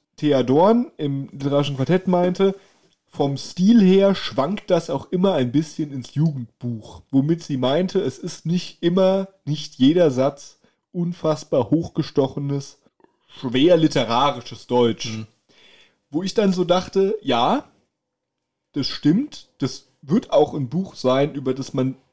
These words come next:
Speaker 1: genau solche Diskussionen führen kann, weil's auch ein Adoleszenzroman ist und weil's zur Adoleszenz in der K J L viel geforscht wird und generell, aber das ist ja genau der Punkt. Also im Grunde, in diesem Urteil von Thea Dorn steckt das ganze Problem mit drin.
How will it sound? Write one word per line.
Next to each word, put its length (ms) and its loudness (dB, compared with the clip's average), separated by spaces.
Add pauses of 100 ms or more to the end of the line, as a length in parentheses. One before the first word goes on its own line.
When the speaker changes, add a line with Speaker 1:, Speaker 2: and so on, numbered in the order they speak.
(160)
Speaker 1:
genau 440 2
solche 320 4
Diskussionen 640 -2
führen 320 0
kann, 320 -4 (1080)
weil's 180 -2
auch 100 -6
ein 80 -4
Adoleszenzroman 920 -2
ist 260 -6
und 240 -8
weil's 180 -2
zur 80 -8
Adoleszenz 500 -6
in 80 -10
der 100 -4
K 140 -6
J 80 -6
L 120 -10
viel 160 -18
geforscht 420 -4
wird 220 -4
und 160 -14
generell, 460 -2
aber 380 0 (1300)
das 160 -4
ist 120 -4
ja 100 4
genau 220 4
der 120 4
Punkt. 380 -2 (1160)
Also 160 -4
im 60 -4
Grunde, 320 -2 (360)
in 120 -8
diesem 240 -8
Urteil 300 -2
von 140 0
Thea 240 6
Dorn 260 2
steckt 320 -2
das 140 -2
ganze 260 -8
Problem 460 -6
mit 260 -8
drin. 260 -4